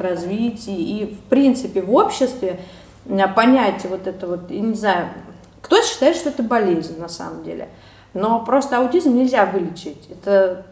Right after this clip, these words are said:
то, с чем ты живешь, и ты можешь, вот я, моя задача лично,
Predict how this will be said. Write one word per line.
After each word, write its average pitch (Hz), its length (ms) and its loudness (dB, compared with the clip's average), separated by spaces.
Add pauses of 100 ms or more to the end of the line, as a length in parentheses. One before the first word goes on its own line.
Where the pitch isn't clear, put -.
то, 262 100 4
с 262 60 0
чем 233 160 -2
ты 208 140 -4
живешь, 294 480 0
и 247 60 -4
ты 320 200 -2
можешь, 285 460 0
вот 208 180 -10 (180)
я, 247 540 2
моя 233 320 2
задача 214 420 0
лично, 226 360 -4